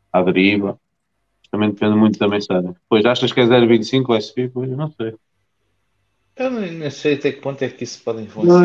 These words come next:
Speaker 1: Pois,
Speaker 2: este mercado.
Speaker 1: eu não sei se ele, pois, o mercado espera zero vinte e cinco, mas eu tenho muitas dúvidas que seja zero vinte e cinco. Hum.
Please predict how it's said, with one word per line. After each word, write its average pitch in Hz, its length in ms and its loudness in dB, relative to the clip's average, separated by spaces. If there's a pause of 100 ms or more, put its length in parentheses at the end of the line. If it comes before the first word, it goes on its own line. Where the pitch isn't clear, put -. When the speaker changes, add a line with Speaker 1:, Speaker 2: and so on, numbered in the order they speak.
Speaker 1:
Pois, 98 80 -2
Speaker 2:
este - 180 -18
mercado. - 380 -20
Speaker 1:
eu 135 120 0
não 143 120 4
sei 143 320 2
se - 200 -8
ele, 139 360 0 (880)
pois, 117 320 -6
o - 840 -14
mercado 120 360 2
espera 123 300 0
zero 117 220 0
vinte 117 180 -2
e - 20 -16
cinco, 104 240 -12
mas 104 100 -8
eu 110 80 -8
tenho 113 180 -6
muitas 110 220 -6
dúvidas 107 400 -4
que - 80 -20 (240)
seja 104 240 -8
zero 104 220 -2
vinte 104 160 -12
e - 40 -20
cinco. - 300 -16 (1300)
Hum. 104 160 -14